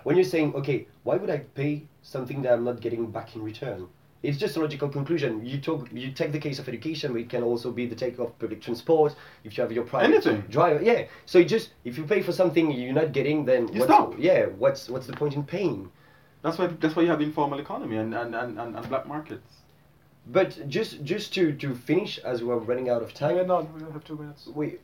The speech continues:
Speaker 1: all right,
Speaker 2: We're running
Speaker 1: we're
Speaker 2: out of time.
Speaker 1: <laughs> So we're
Speaker 2: Go
Speaker 1: running
Speaker 2: ahead.
Speaker 1: out of time. Just to be a bit more accurate on what we're talking about, so the private education was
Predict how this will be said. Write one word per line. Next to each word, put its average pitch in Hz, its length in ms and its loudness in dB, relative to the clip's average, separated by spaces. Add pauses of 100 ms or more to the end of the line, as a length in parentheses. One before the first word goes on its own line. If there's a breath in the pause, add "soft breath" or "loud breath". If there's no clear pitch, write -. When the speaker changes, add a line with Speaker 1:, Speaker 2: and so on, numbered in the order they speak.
Speaker 1:
all 113 100 0
right, 120 240 4
Speaker 2:
We're 110 140 2
running 135 200 6
Speaker 1:
we're 123 40 4
Speaker 2:
out 104 80 0
of 139 100 -2
time. - 320 4 (120)
Speaker 1:
<laughs> - 40 -4
So 180 120 8
we're 180 140 8
Speaker 2:
Go - 20 10
Speaker 1:
running 143 160 8
Speaker 2:
ahead. 139 80 6
Speaker 1:
out 131 100 10
of 127 80 4
time. 180 220 4 (1120 loud breath)
Just 208 240 0
to 151 80 -4
be 147 340 0
a 113 40 -6
bit 131 240 -2
more 139 180 4
accurate 120 320 -4
on 113 80 -2
what 110 160 0
we're 110 120 -2
talking 151 280 -4
about, 113 240 0
so 117 80 -12
the 104 80 -10
private 151 240 2
education 117 400 -8
was 101 140 -10